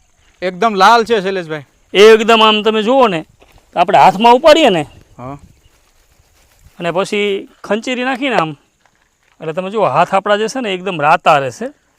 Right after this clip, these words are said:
Speaker 1: દોસ્તો તમે જોઈ શકો છો કેવી લાલ માટી છે આ જગ્યાએ. શૈલેષભાઈ આના વિશેની કોઈ વાત જણાવો દર્શક મિત્રોને.
Speaker 2: આના વિશેની એક સરસ મજાની વાત છે. ખાસ કરીને જ્યારે તમે હળવદ જઈને આવો ને,
Speaker 1: હમ.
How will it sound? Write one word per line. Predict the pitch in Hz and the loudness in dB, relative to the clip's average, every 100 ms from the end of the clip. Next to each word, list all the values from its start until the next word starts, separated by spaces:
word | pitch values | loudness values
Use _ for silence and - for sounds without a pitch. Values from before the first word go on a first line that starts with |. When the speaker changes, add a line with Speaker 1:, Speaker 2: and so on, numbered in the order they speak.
| _ | _
Speaker 1:
દોસ્તો | 143 156 - | -14 -10 -8
તમે | 196 196 | -6 -6
જોઈ | 170 165 190 | -4 -2 -2
શકો | 196 196 | -2 -2
છો | 190 | -2
કેવી | - 185 202 214 190 | -2 -2 -2 -2 0
લાલ | 151 175 196 | 2 2 2
માટી | 180 175 190 185 | 0 -2 -2 -6
છે | 180 | 0
આ | 180 | 0
જગ્યાએ. | 175 175 175 | -2 -6 -4
શૈલેષભાઈ | 190 220 202 214 | -2 -2 0 0
આના | 196 202 | 0 -2
વિશેની | 196 208 208 | -2 -4 -4
કોઈ | 202 | -4
વાત | 180 180 | 0 0
જણાવો | 165 160 185 196 | 0 -4 -2 -2
દર્શક | 170 175 185 | -4 -8 -8
મિત્રોને. | 175 175 185 180 185 _ | -14 -14 -10 -12 -14 _
Speaker 2:
આના | - 208 254 | 0 2 2
વિશેની | 262 269 262 269 | 0 -2 -2 -4
એક | - | -4
સરસ | - 240 240 - | 0 2 2 -2
મજાની | 208 220 220 | -4 -2 0
વાત | 175 175 156 | 2 0 0
છે. | - 262 330 _ _ _ _ | -6 -10 -10 _ _ _ _
ખાસ | - 226 233 | 2 2 2
કરીને | - 262 269 269 | 0 0 2 0
જ્યારે | 220 240 | 2 2
તમે | 240 254 254 | 2 0 2
હળવદ | 247 151 170 247 220 | 2 2 6 6 6
જઈને | 254 254 | 4 6
આવો | 269 339 | 4 6
ને, | 294 214 247 _ | 4 2 -2 _
Speaker 1:
હમ. | 147 165 | -16 -16